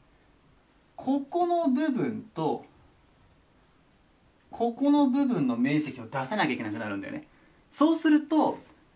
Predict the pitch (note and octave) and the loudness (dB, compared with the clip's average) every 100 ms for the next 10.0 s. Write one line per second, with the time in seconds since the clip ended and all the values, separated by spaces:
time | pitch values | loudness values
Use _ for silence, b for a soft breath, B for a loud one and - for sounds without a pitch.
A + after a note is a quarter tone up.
0 | b b b D#4 C4 - C4+ - - B3+ | b b b 2 2 2 -4 -4 -2 0
1 | - - E3 B2 - A2+ A#2+ B2 A2 - | 0 -2 -2 -2 -6 -10 -8 -6 -8 -10
2 | _ _ _ _ _ _ _ _ _ - | _ _ _ _ _ _ _ _ _ -2
3 | B3+ B3+ - E4 D4+ - C#4+ C#4 C#4+ A3 | 2 2 2 0 0 2 4 6 4 4
4 | - - B2+ A#2+ B3 C4 C3 - - B3 | 0 -10 -14 0 2 2 0 -4 -8 -8
5 | - - B3+ B3+ - - D4+ D4+ E3+ C#4 | -8 -4 -2 -2 -10 -8 -2 -2 0 2
6 | D#4+ - B2+ A2 A#2 - - B B _ | 4 4 0 -4 4 4 4 B B _
7 | _ _ A3 A#3+ D#4+ G#3 - D#3+ - - | _ _ 4 6 8 6 2 -6 -6 -4
8 | C#3 G2+ - _ - C4 C4 - D#3 C3+ | -4 -4 -12 _ 2 2 2 -8 -2 0
9 | D#3 B3+ G3 - A#2+ G#2+ B2+ G#3 - - | 6 6 4 -4 -6 -6 -2 -2 -2 -10